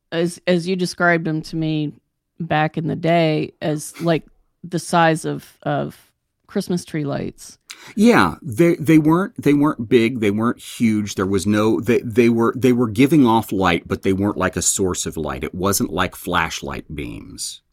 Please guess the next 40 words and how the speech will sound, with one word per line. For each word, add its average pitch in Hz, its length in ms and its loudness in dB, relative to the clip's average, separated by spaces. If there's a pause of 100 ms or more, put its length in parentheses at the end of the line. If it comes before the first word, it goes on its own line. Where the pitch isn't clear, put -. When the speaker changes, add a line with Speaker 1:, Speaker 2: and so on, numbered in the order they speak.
Speaker 1:
Right, 160 380 2 (360)
right. 156 120 2
Speaker 2:
Uh, 90 320 0
they, 90 220 0
they're, 101 240 0
you 104 140 0
know, 98 100 0
they, 95 180 0
you 101 200 -4
know, 110 80 0
because 101 320 -4
with 107 100 -6
flashlight 113 600 -2
beams, 95 360 0
you 95 120 -2
get 92 340 0
reflections, 92 800 -2
you 87 80 -2
get, 85 320 -2 (420)
you 92 120 -4
get 90 260 0
this, 95 300 2
you 95 100 -2
get, 90 360 0
you 101 140 -2
know, 87 120 -2
you 87 180 -4
get 95 260 -2
glare. 87 720 -2 (360)
Even 104 260 4
that 98 220 0
far 82 280 -2
away, 85 360 0
you'll 82 180 0
get 82 160 -2
a 78 60 -6
little 85 180 -4
bit - 140 -10
of 71 80 -10
glare. 90 440 -2